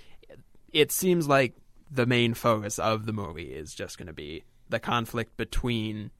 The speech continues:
Captain America and Iron Man come to a head. I mean, we've seen it in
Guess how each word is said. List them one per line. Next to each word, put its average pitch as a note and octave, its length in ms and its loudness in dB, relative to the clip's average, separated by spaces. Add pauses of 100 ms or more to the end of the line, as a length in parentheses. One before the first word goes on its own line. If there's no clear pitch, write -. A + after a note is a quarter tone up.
(680)
Captain C3+ 280 2
America A2+ 480 2
and G#2+ 140 -6
Iron G#2+ 260 -4
Man G2 300 -6 (300)
come D3+ 240 4
to E3 100 8
a C#3+ 60 6
head. A2+ 320 2
I G#2+ 80 -2
mean, A2 200 -4
we've G#2+ 140 -6
seen C#3 300 -2
it C#3 200 -2 (480)
in G#2+ 580 -6